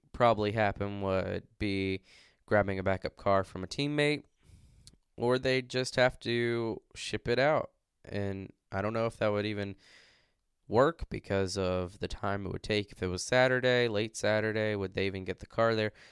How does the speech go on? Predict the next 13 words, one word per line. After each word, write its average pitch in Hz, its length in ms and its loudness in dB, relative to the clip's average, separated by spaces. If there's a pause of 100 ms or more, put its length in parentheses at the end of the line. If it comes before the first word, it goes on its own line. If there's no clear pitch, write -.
So - 120 -4
you'd 110 120 0
probably 117 260 4
have 110 120 0
to - 80 -10
pull 107 220 0
one 104 140 0
out 95 160 0
of 92 80 -4
a 95 40 -6
teammate's, 110 880 -4 (380)
uh, - 220 -8
hauler. 131 480 2